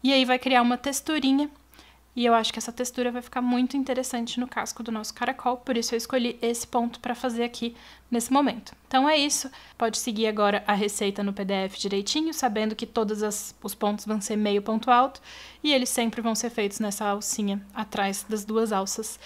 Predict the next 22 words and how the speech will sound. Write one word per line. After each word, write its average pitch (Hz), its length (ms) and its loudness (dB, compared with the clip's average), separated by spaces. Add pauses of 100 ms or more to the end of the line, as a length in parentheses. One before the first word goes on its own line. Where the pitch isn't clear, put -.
(180)
que - 100 -4
a 226 40 2
gente 208 220 -2
tá 220 80 0
habituado 196 420 -2
a - 20 -4
pegar. 220 280 -2 (920)
E 214 380 0
é 240 100 0
isso. 202 340 -8 (260)
Então, 285 240 4
no 339 80 2
final 302 260 4
de 277 120 -4
tudo, 277 200 -6
foi 269 240 4
assim 285 380 2
que - 140 -12
ficou 269 320 2
o - 20 2
nosso 226 340 0
tubinho, 220 540 -2